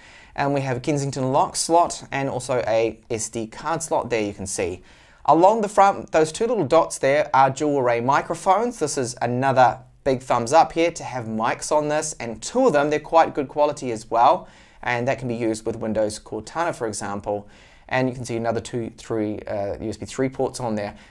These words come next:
Now, that one that's orange, that's a powered port, so if it's in sleep or standby, you can charge devices with it. It also has an I R receiver in the front along here, so you can use an optional remote for it to use it as a media P C.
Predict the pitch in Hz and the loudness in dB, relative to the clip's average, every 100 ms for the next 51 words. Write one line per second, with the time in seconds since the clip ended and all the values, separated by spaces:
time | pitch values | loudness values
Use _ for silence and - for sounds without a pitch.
0 | - 151 147 151 170 190 202 170 - 170 | 2 6 8 8 6 4 2 2 6 6
1 | 190 175 - 143 - - 131 - 180 165 | 6 0 0 -2 -2 -6 -8 2 4 4
2 | - 120 120 123 127 - 123 - 156 156 | 4 2 2 -2 -4 -6 -6 -4 -4 -4
3 | 139 143 139 127 127 123 135 123 - - | -4 -2 2 4 4 2 -4 -6 -6 -4
4 | 107 104 113 123 160 165 151 117 101 92 | -4 -4 0 2 2 0 -4 -2 -2 -6
5 | - - - 139 165 160 160 151 151 147 | -12 -20 -10 2 2 4 2 4 2 2
6 | - 147 151 147 139 139 - 151 180 226 | 4 6 8 8 6 2 2 2 2 0
7 | 220 147 139 127 - 165 175 - 143 143 | 0 -6 -4 -4 0 0 0 -4 -4 -2
8 | 143 147 147 165 - - - 147 131 127 | -4 -2 0 -2 -8 -20 -10 -2 -2 -2
9 | 135 135 131 117 127 113 113 127 117 113 | -4 -2 -2 -4 -4 -4 -4 -6 -6 -4
10 | 117 113 127 196 - 185 180 - 151 135 | -2 0 2 0 2 2 2 2 -4 -2
11 | 120 82 117 113 113 147 175 175 - 165 | -2 0 -2 -4 -4 -4 -4 -4 -2 -2
12 | - 170 170 175 | 2 2 2 -2